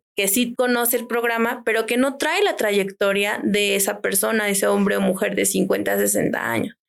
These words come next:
y que no va a traer estas herramientas, no va a traer estas competencias laborales, que muchas veces estas competencias son las que generan el éxito dentro de una organización y no tanto las habilidades duras. Entonces,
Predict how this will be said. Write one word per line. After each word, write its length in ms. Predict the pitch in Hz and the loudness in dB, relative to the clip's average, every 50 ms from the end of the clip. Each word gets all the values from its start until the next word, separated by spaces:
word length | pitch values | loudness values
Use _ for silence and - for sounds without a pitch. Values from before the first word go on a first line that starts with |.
| - | -6
y 100 | - 226 | -4 -2
que 120 | 233 226 220 | 0 0 2
no 120 | 220 220 | 2 2
va 80 | 214 208 | 0 0
a 40 | |
traer 340 | 208 202 190 190 196 214 220 | 0 0 0 0 2 2 2
estas 280 | 262 269 269 269 262 269 | 2 2 0 0 0 2
herramientas, 720 | 254 247 240 240 240 247 240 226 226 220 208 214 214 220 | 0 2 2 2 4 4 2 2 0 0 -2 0 0 0
no 100 | 214 196 | 2 2
va 60 | 196 | 0
a 40 | 190 | 0
traer 240 | 190 202 185 196 220 | 0 0 0 2 2
estas 240 | 262 262 - 254 - | 2 2 0 0 0
competencias 600 | - 233 226 226 214 220 214 214 214 208 202 196 | 0 0 0 0 0 0 0 0 2 4 4 4
laborales, 560 | 202 196 196 196 202 208 214 202 190 190 - _ _ _ | 4 4 2 2 2 2 0 -2 -2 -4 -8 _ _ _
que 80 | - 233 | 0 2
muchas 400 | 240 247 269 262 269 262 262 254 | 4 2 2 2 2 2 2 2
veces 320 | 247 233 233 233 208 214 | 2 2 2 2 2 2
estas 260 | 202 190 202 202 202 | 2 0 0 0 0
competencias 720 | - 226 214 196 208 196 196 - 233 233 233 226 - 185 185 | 0 0 0 0 0 -2 0 0 0 0 2 2 0 0 2
son 140 | - 208 208 | 2 0 0
las 180 | 208 196 202 | 0 0 -2
que 80 | - 196 | -2 -2
generan 480 | 196 - 196 202 202 202 202 196 196 | 0 2 4 4 4 2 2 2 4
el 160 | 196 190 196 196 | 4 4 4 4
éxito 360 | 196 190 - - - - 185 | 2 2 -2 -2 0 2 4
dentro 260 | 190 190 190 190 190 | 4 4 4 4 4
de 80 | 190 190 | 6 6
una 100 | 190 185 | 6 4
organización 640 | 175 180 175 180 190 185 185 180 185 - 196 196 196 - | 4 2 2 2 2 2 2 0 0 0 0 -2 -2 -2
y 120 | 226 233 | 0 2
no 200 | 226 240 247 240 | 4 4 2 0
tanto 460 | 240 240 233 240 240 233 233 240 269 - | -2 -2 0 0 0 2 0 0 0 2
las 260 | 214 208 214 214 214 | 2 2 2 2 2
habilidades 680 | 220 202 196 196 190 190 185 190 202 180 175 170 165 - | 2 4 4 6 6 6 6 4 4 4 2 2 2 2
duras. 360 | 180 170 165 - - - - _ _ | 2 0 0 0 -2 -4 -8 _ _
Entonces, 560 | - 202 202 196 214 214 214 226 226 240 240 | -2 -2 0 0 2 2 2 2 2 0 0